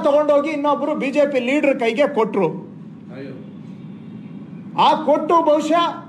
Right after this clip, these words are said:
Speaker 1: ಸರಿಸುಮಾರು ಒಂದು ವರ್ಷ ಅವಧಿ ಆಗಿದೆ ಅಂತ ನನ್ಗನ್ಸುತ್ತೆ. ಸಾಂದರ್ಭಿಕವಾಗಿ ನೋಡಿದಾಗ ಒಂದು ವರ್ಷ ಆಗಿದೆ. ಅದನ್ನ ತೆಗೆದುಕೊಂಡವರು ಲಾಯರು, ಕಾನೂನು ಬಗ್ಗೆ ಪುಂಖಾನುಪುಂಖ ಮಾತಾಡ್ತಾರೆ.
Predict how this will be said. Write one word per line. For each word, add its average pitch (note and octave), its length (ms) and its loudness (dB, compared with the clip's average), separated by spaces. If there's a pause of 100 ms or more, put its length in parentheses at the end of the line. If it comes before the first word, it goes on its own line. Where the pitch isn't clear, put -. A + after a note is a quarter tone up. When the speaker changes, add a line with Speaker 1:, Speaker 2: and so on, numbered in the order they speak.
(540)
Speaker 1:
ಸರಿಸುಮಾರು D#4 640 4
ಒಂದು D4 280 4
ವರ್ಷ D4 220 2 (100)
ಅವಧಿ C#4+ 280 2
ಆಗಿದೆ C#4 440 4
ಅಂತ A#3+ 200 -2
ನನ್ಗನ್ಸುತ್ತೆ. A3+ 1080 -2 (1120)
ಸಾಂದರ್ಭಿಕವಾಗಿ C4 840 4
ನೋಡಿದಾಗ B3+ 420 2
ಒಂದು A#3+ 320 2
ವರ್ಷ B3 240 2
ಆಗಿದೆ. F3+ 640 -2 (1120)
ಅದನ್ನ D#4 280 2 (140)
ತೆಗೆದುಕೊಂಡವರು D#4+ 800 2
ಲಾಯರು, B3+ 600 2 (1160)
ಕಾನೂನು D#4+ 420 2
ಬಗ್ಗೆ D4+ 400 2
ಪುಂಖಾನುಪುಂಖ D4+ 720 0
ಮಾತಾಡ್ತಾರೆ. B3+ 840 0